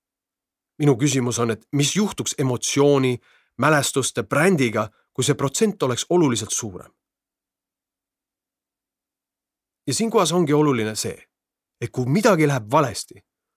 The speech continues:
on üks kahest väitest peaaegu alati tõsi. Keegi ettevõttes teab probleemi olemasolust ja see keegi otsustab mitte sõna võtta. On tõenäoline, et töötajad ei väljenda, mida näevad,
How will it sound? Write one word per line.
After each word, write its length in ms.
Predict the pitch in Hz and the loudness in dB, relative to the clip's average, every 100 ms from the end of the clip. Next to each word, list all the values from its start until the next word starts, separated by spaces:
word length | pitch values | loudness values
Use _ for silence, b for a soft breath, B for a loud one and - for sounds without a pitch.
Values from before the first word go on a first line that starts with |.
| - | -6
on 140 | 127 170 | 0 2
üks 200 | 220 - | 0 -2
kahest 380 | 185 190 156 - | 2 2 0 0
väitest 420 | 151 151 - - | 0 -2 -8 -4
peaaegu 320 | 123 117 110 | -4 -2 -2
alati 300 | 120 104 104 | -4 -6 -10
tõsi. 320 | 113 98 - _ _ _ _ _ _ _ _ _ | -10 -10 -12 _ _ _ _ _ _ _ _ _
Keegi 340 | - 196 147 185 | 4 4 6 4
ettevõttes 580 | 202 151 135 135 113 - | 4 0 0 -2 -8 -2
teab 320 | 170 180 156 | 2 2 0
probleemi 480 | 127 110 131 131 113 | -2 0 0 0 2
olemasolust 800 | 147 180 165 160 175 170 - _ _ _ _ _ _ _ _ _ _ _ _ _ 135 | 4 4 2 2 0 -2 -8 _ _ _ _ _ _ _ _ _ _ _ _ _ -6
ja 60 | |
see 160 | - 131 | -4 -4
keegi 560 | - 208 160 - 95 120 _ _ - | 0 2 2 0 -12 -16 _ _ -2
otsustab 420 | 151 131 - 101 | -2 -2 -6 -4
mitte 280 | 135 147 117 | -4 -4 -6
sõna 240 | 131 123 101 | -4 -2 -4
võtta. 380 | 101 _ - _ _ _ _ _ _ _ _ _ _ 147 | -6 _ -20 _ _ _ _ _ _ _ _ _ _ -4
On 100 | 139 | -2
tõenäoline, 720 | 240 254 160 131 120 120 113 _ _ _ | 2 4 4 2 0 -2 -4 _ _ _
et 200 | 156 147 | -4 0
töötajad 580 | 233 240 - 135 120 107 - | 2 2 2 0 0 -4 -2
ei 140 | 165 160 | 0 4
väljenda, 480 | 165 156 117 92 76 | 4 2 0 -6 -8
mida 220 | 110 104 | -6 -2
näevad, 460 | 123 160 151 151 | 0 2 0 -2